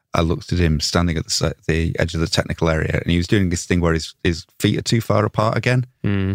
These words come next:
Speaker 1: And I was just looking at his back and thinking, "God, you," and I had to stop myself. Like, you cannot reasonably just, like, hate the way <laughs> somebody stands.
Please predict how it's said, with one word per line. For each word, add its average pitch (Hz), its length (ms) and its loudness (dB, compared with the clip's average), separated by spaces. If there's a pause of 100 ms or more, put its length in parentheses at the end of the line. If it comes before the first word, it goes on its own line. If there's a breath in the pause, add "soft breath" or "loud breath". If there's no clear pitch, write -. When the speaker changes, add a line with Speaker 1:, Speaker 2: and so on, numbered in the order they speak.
Speaker 1:
And - 20 0
I 104 80 2
was 92 100 0
just 104 140 -2
looking 107 240 0
at 92 80 0
his 95 140 -4
back 101 340 0
and - 80 -8
thinking, - 240 -14 (140)
"God, - 400 -2
you," 92 100 -8 (240)
and 101 240 2 (140)
I 117 40 4
had 143 120 2
to 113 80 -2
stop 131 240 2
myself. 107 340 0
Like, 113 200 0 (280)
you 120 100 0
cannot 123 380 0
reasonably 90 540 0
just, - 300 -4
like, 82 200 -2
hate 87 240 -2
the 82 60 -2
way 85 120 2
<laughs> - 0 -
somebody 92 400 0
stands. 78 540 -2